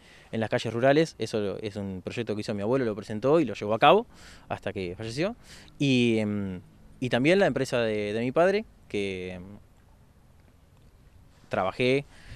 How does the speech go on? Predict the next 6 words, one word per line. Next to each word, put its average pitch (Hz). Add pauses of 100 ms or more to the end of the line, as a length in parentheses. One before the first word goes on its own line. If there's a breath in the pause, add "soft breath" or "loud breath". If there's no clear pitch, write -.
(220 soft breath)
eh, 95 (400)
durante, 98
durante 104
mucho 123
tiempo, 170 (340 soft breath)
eh, 98